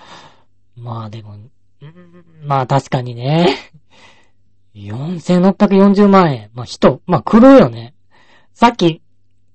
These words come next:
ね、言った朝倉未来のね、百万円ばらまき以上ですもん。そら狂うよっていう。やっぱお金は人を狂わすもんっていう。まあね。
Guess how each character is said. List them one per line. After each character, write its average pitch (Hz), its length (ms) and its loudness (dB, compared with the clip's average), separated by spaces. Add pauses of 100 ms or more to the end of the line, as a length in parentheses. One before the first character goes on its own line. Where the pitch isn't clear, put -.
(1200)
ね、 160 240 -8
言 143 100 -8
っ - 20 -18
た - 220 -8
朝 233 260 -2
倉 208 200 2
未 202 140 2
来 202 200 0
の 185 340 2 (260)
ね、 165 240 -6
百 185 220 -2
万 214 160 6
円 127 80 -4
ば 139 140 -4
ら 151 100 0
ま 151 100 -2
き 156 180 -12
以 202 120 2
上 214 220 4
で 135 100 -2
す 131 120 -12
も 110 120 -16
ん。 - 80 -20 (1200)
そ 196 240 -4
ら 240 120 2
狂 - 180 0
う 240 60 6 (260)
よ 170 80 4
っ - 40 -8
て - 180 -14
い 113 100 -16
う。 104 180 -20
や 139 80 -12
っ - 20 -18
ぱ 131 100 -20
お 147 120 -6
金 180 200 2
は 185 60 2
人 - 280 2
を 123 60 0
狂 180 180 0
わ 196 160 4
す - 140 -4
も 151 140 -2
ん - 20 -20
っ - 20 -20
て - 160 -20
い 107 80 -20
う。 98 80 -20 (3000)
ま 127 460 -8
あ 135 60 -20
ね。 127 320 -10